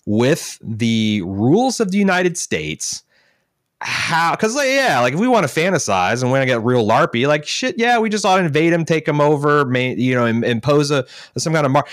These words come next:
'cause, like, I, I do believe that a lot of problems with the coun-, the parts of the country we're talking about are failures of reconstruction. This, like, like, our racial and our economic problems are all tied into essentially the North kinda got bored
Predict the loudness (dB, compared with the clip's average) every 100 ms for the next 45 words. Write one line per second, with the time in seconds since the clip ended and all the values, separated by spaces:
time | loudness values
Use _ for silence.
0 | -4 -2 0 0 0 0 0 0 2 4
1 | 2 2 4 4 2 2 2 2 2 -2
2 | -4 -4 -2 -2 -2 -4 0 0 0 -4
3 | -4 0 -4 0 -2 0 -4 -2 0 0
4 | 0 2 2 2 -2 -2 0 2 2 2
5 | 2 -2 -2 0 2 0 -2 -2 -2 -2
6 | -6 -2 -2 -2 -4 -6 -8 -14 _ _
7 | _ _ -12 -2 -2 -2 -4 -10 -4 -2
8 | -2 -4 -2 -2 0 0 2 0 2 2
9 | 2 0 2 2 2 2 0 0 0 0
10 | -2 0 0 2 0 0 2 2 2 -2
11 | -2 0 2 0 0 -2 -2 -2 -2 -2
12 | -2 -2 -2 0 0 -2 -6 -20 -20 _
13 | -4 0 4 4 4 0 -2 0 0 0
14 | -2 -2 0 4 4 4 2